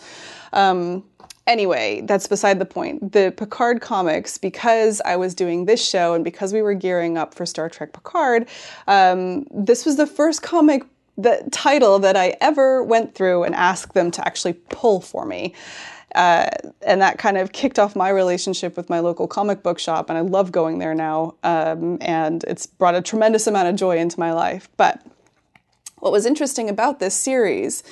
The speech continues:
is, um, and if anybody <laughs> reads comics, you'll know that this happens from time to time, especially limited series. Sometimes stuff happens. And I can't remember what it was that happened, but, um, they were scheduled that they were gonna drop,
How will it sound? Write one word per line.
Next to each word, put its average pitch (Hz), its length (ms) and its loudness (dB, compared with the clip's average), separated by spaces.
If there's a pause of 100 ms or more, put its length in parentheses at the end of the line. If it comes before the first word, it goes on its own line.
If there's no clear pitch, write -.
(400)
is, 190 520 4
um, 175 320 0
and 190 100 0
if 202 120 2
anybody 254 360 6
<laughs> 220 140 0
reads 233 240 4
comics, 196 560 0
you'll 190 100 4
know 185 200 0
that 208 160 2
this 208 160 2
happens - 500 -4
from 190 160 -2
time 185 300 2
to 190 120 4
time, 175 300 2
especially 226 480 2
limited 202 480 4
series. 202 600 0
Sometimes 285 480 4
stuff 226 380 0
happens. 180 800 -2 (520)
And - 80 -2
I 233 40 4
can't 302 180 2
remember 277 240 6
what 214 100 6
it 190 100 4
was 180 320 2
that - 340 -2
happened, 180 680 -2 (180)
but, 170 400 2
um, 175 540 2 (380)
they 202 180 2
were 202 160 6
scheduled - 960 -2 (480)
that 180 420 2
they 190 240 2
were 185 140 4
gonna 202 180 2
drop, 180 640 2